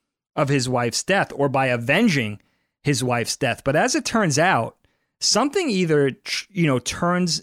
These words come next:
in him, or maybe it's fair to argue even all along, what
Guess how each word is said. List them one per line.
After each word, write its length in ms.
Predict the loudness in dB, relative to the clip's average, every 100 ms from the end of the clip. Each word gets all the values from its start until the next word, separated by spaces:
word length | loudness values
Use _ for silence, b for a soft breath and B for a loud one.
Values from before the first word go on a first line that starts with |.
| -6
in 180 | -4
him, 400 | -2 0 0 -2 -6 _
or 460 | 0 2 2 0 -4 _ _ _
maybe 440 | -4 0 0 2 0
it's 140 | 0
fair 240 | 0 2 2
to 80 |
argue 420 | 0 0 -2 -2 -2
even 300 | -4 -4 -6
all 420 | -4 -2 -2 -2
along, 500 | -2 0 0 -2 -6 b b b
what 160 | -2